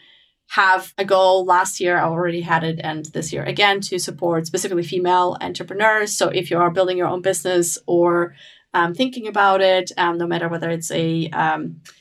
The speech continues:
one-person consulting business or a larger business, no matter what it is, please reach out and let me know how I can support. I will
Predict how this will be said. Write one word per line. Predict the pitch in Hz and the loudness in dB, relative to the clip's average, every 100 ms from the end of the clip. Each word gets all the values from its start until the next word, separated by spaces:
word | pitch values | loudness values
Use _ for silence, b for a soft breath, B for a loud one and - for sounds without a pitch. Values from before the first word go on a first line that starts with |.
| B | B
one-person | 208 214 214 - 196 202 | 0 0 2 2 2 -2
consulting | 202 202 196 190 | -2 2 0 2
business | 190 185 190 185 185 | 0 2 2 2 2
or | - 175 | -2 -2
a | |
larger | 180 208 202 | 2 2 2
business, | 180 185 180 180 | -2 -2 -2 -2
no | |
matter | 180 180 | -2 -2
what | 180 175 | -2 -4
it | 170 165 | -4 -2
is, | 180 165 | 0 0
please | 165 180 208 - | -2 -2 -2 0
reach | 190 - | -4 2
out | 170 175 175 | 4 4 2
and | 175 | 0
let | 175 165 | -4 -2
me | 175 | -2
know | 170 | -2
how | 170 165 | 2 0
I | |
can | 165 175 | 0 -6
support. | 170 175 - 165 165 | -8 -8 -2 -2 0
I | 160 | -4
will | 156 175 180 175 | -4 -4 -4 -4